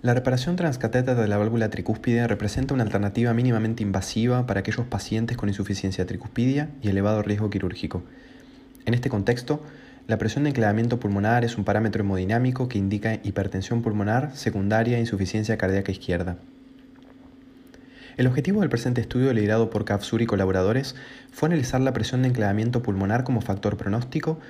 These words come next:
en pacientes con reparación de válvula tricuspidia transcatéter. Para ello, se analizaron un total de sesenta pacientes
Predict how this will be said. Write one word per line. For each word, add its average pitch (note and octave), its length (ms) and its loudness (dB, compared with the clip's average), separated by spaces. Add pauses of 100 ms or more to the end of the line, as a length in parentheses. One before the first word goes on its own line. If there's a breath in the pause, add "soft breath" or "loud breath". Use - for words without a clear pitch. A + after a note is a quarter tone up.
(340 loud breath)
en G#2+ 180 0
pacientes C3+ 480 0
con A2 140 -2
reparación G#2 520 0
de A#2+ 80 4
válvula A2 360 2
tricuspidia G#2 560 -2
transcatéter. F#2 680 -2 (800 loud breath)
Para G2 220 4
ello, A#2+ 280 2 (380 loud breath)
se - 120 -4
analizaron A#2+ 380 2
un C3+ 120 2
total A#2 260 2
de B2+ 80 4
sesenta C#3 480 -2
pacientes C#3 680 -2